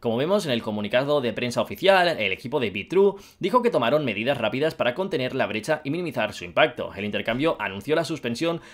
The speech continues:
de todos los retiros hasta el dieciocho de abril y prometió compensar a todos los usuarios afectados por el ataque.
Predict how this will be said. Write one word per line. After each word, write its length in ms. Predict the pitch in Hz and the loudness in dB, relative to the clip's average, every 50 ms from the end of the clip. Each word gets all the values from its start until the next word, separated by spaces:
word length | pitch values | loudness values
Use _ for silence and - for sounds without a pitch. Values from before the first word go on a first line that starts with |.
| - - | -20 0
de 140 | - 220 233 | 4 4 4
todos 220 | 233 220 202 202 | 6 4 2 2
los 100 | 196 185 | 2 2
retiros 400 | 165 147 131 139 147 160 160 - - | 2 0 -2 0 2 2 0 0 0
hasta 300 | 151 156 160 - 190 175 | 0 0 0 2 2 0
el 80 | 180 | 2
dieciocho 460 | 160 160 151 139 - 135 135 139 143 113 | 0 -2 -4 -2 0 0 0 0 0 -4
de 60 | 92 | -2
abril 300 | - 147 165 160 165 - - | 0 0 0 0 -2 -2 -2
y 80 | 220 | 0
prometió 340 | 220 240 226 185 151 151 147 | 2 2 2 2 2 0 0
compensar 420 | 165 156 139 131 117 - 127 123 | 0 0 -2 -2 -2 0 2 2
a 80 | 139 123 | 2 2
todos 160 | 123 123 131 | 2 0 0
los 160 | 143 143 139 | 0 0 -2
usuarios 300 | - - 110 120 131 127 | -4 -4 -4 -4 -4 -6
afectados 480 | 139 127 127 104 95 101 107 123 117 - | -6 -8 -6 -4 -2 -2 0 -2 -2 -2
por 160 | - 117 92 | -4 -4 -4
el 80 | 85 - | -4 -6
ataque. 460 | - - 160 190 190 - 95 82 | 0 2 4 4 4 2 -2 -4